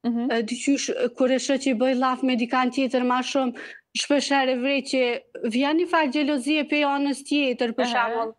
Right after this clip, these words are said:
Speaker 1: I doket
Speaker 2: Jo,
Speaker 1: që
Speaker 2: po
Speaker 1: po e
Speaker 2: dhe ma
Speaker 1: lën
Speaker 2: shumë
Speaker 1: anash.
Speaker 2: e topu. <laughs> E dyqysh shpesh herë një veten adin të konsumume edhe munona me ndryshu edhe me, qysh me thonë, me rregullu qëto, po kur nuk e di qysh.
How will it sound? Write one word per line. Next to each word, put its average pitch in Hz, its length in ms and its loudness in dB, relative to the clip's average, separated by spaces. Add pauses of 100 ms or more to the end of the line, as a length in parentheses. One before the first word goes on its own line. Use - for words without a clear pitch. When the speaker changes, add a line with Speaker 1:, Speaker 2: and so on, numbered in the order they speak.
Speaker 1:
I 214 80 0
doket 277 280 2
Speaker 2:
Jo, 311 80 2
Speaker 1:
që 294 80 -4
Speaker 2:
po 302 60 2
Speaker 1:
po 294 60 4
e 277 120 2
Speaker 2:
dhe 294 80 2
ma 302 100 4
Speaker 1:
lën 285 60 2 (100)
Speaker 2:
shumë 208 180 2
Speaker 1:
anash. 220 240 -2
Speaker 2:
e - 40 -4
topu. 277 800 0 (300)
<laughs> 403 540 -6
E 262 120 4
dyqysh 311 400 0
shpesh 359 300 -2
herë 330 300 2
një 311 180 -2
veten 311 360 -2
adin 285 360 -2
të - 60 -16
konsumume 285 640 -2 (120)
edhe 247 260 0 (380)
munona 285 760 2
me 269 160 -2
ndryshu 277 680 -2
edhe 254 400 -2
me, 254 520 -2 (380)
qysh - 200 -8
me 262 140 0
thonë, 269 300 0
me 262 120 0
rregullu 262 480 0
qëto, 269 340 -2
po 262 120 -2
kur 294 260 0
nuk 247 240 -2
e - 80 2
di 202 200 -2
qysh. 214 440 -4